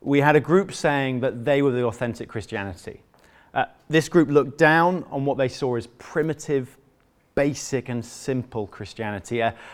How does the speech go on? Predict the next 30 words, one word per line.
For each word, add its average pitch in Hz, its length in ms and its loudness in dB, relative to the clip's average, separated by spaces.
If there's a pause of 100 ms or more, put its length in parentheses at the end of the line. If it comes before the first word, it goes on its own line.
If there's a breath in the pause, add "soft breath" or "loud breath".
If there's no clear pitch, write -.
a 127 100 -4
faith - 540 2
based 151 260 2
solely 143 260 2
on 131 60 0
the 123 60 -4
teaching 127 280 -6
of 120 60 -4
the 117 60 -2
apostles. - 640 -8 (840)
Uh, - 100 -10 (320)
this 180 260 -10
group 156 420 -2
argued 135 420 -4
we 123 120 -4
needed 127 240 -4
to 131 80 -8
move 120 200 -2
on, 101 160 -4 (840)
um, 95 280 -16 (280)
that 123 260 -8
they 143 260 2
themselves 139 460 -2
had 127 100 -4
a 123 40 -2
more 123 180 -2
profound 127 800 -6
view 107 220 -4
of 95 100 -6
God. 85 340 -10